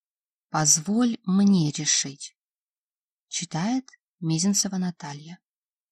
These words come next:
Часть первая. На Туманных островах. Глава первая. Изгои.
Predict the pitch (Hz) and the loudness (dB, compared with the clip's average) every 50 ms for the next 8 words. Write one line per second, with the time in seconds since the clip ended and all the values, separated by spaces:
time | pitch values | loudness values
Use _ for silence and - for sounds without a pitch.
0 | _ _ _ _ - - 269 294 285 - - _ - 175 156 151 143 151 143 147 | _ _ _ _ -4 -2 -2 -2 -2 -4 -6 _ -4 -4 -2 -2 -4 -6 -8 -8
1 | 165 - _ _ _ _ _ _ _ _ _ _ _ _ _ - 170 170 - - | -10 -16 _ _ _ _ _ _ _ _ _ _ _ _ _ -4 -2 -2 -2 0
2 | 170 165 160 160 190 220 226 208 190 185 - - 175 - - - 165 160 151 151 | 0 2 2 4 2 2 2 0 0 -2 -4 -4 -4 -4 -4 -4 -6 -6 -6 -6
3 | 143 139 - - - _ _ _ _ _ _ _ _ _ _ _ _ _ _ _ | -8 -8 -8 -10 -12 _ _ _ _ _ _ _ _ _ _ _ _ _ _ _
4 | - 185 170 180 180 196 208 233 254 - _ - 190 160 143 147 147 151 143 160 | -8 -4 0 2 2 4 4 4 2 0 _ -2 -2 -2 -2 -4 -8 -10 -10 -12
5 | 165 - _ _ _ _ _ _ _ _ _ - 208 185 180 170 165 175 165 156 | -12 -14 _ _ _ _ _ _ _ _ _ -6 -4 -4 -4 -2 -2 -2 -2 -2
6 | 147 160 | -4 -6